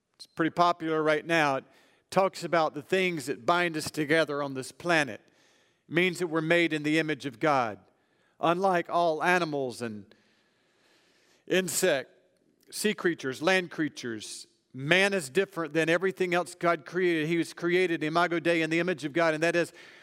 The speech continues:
man is created with the ability to know that there is a God and to know the values of God. And man is created, because he's created in the, in the Imago Dei, in the image of God,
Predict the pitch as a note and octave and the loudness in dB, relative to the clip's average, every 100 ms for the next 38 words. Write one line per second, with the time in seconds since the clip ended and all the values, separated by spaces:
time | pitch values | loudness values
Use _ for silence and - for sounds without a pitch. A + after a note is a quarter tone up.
0 | - - _ _ C#3 D#3+ G3 G#3+ G3+ - | -20 -20 _ _ -2 2 4 2 0 -4
1 | F3+ F3+ G3 F#3+ E3+ D#3+ D#3 F3 F#3+ F3 | -2 2 2 0 -2 -2 -2 -2 0 0
2 | D#3 - D#3+ D#3 F3 G3 G3 D3 F3+ F3 | -2 -4 -6 0 2 2 0 0 -2 -2
3 | C#3+ C3+ E3+ E3+ E3 D#3 D3 D#3 F3+ E3 | -4 -2 2 2 2 -2 -4 0 0 0
4 | D3+ E3+ E3+ F3 F3 C#3 C3+ E3+ D#3+ C#3+ | 0 2 2 0 -2 -4 -4 0 2 2
5 | G#2 F#2 F#2 - _ _ _ _ _ _ | -2 -8 -20 -20 _ _ _ _ _ _
6 | _ _ _ _ _ _ _ _ _ _ | _ _ _ _ _ _ _ _ _ _
7 | _ _ _ _ _ _ _ _ _ C#3 | _ _ _ _ _ _ _ _ _ -4
8 | D#3 F3+ F#3+ F3 - - F#3 F3 G3 G#3+ | 2 2 2 -2 -6 -6 -2 2 2 2
9 | E3 D3 C#3+ D3 C3+ _ _ _ _ _ | 0 -2 -2 -10 -16 _ _ _ _ _
10 | _ _ - D#3+ E3 F3+ - F#3 F#3+ F3+ | _ _ -8 -4 -2 -4 -2 0 2 2
11 | F3 E3+ F3+ E3+ E3 D#3+ F3 F3+ F3 E3 | 0 0 0 0 0 2 2 2 0 0
12 | F3+ E3 E3 F3 F3 C3 C#3 E3 E3 D3 | 0 0 0 0 -2 -6 -2 2 2 0